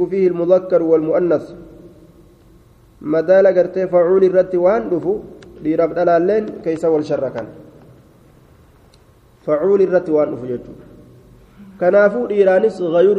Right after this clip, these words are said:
jechuu dandeenya dubartiidhaanis gayuur, gayuur jechuu dandeenya madaala facuul irratti ما غرت واهنين أفني أنين كن على عهد تكون ما ترت واهنين أفني من نساء النبي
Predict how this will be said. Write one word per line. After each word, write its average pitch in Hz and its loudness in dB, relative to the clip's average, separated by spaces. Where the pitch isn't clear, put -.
jechuu 190 -2
dandeenya 160 -2
dubartiidhaanis 170 -2
gayuur, 185 2
gayuur 185 2
jechuu 165 -8
dandeenya 123 -6
madaala 160 -2
facuul 151 -4
irratti 139 -8
ما 180 2
غرت 214 -4
واهنين 202 4
أفني 190 2
أنين 208 0
كن 196 -2
على 180 2
عهد 190 -2
تكون 196 -2
ما 202 2
ترت 202 -4
واهنين 185 0
أفني 151 0
من 180 -2
نساء 208 -2
النبي 196 -2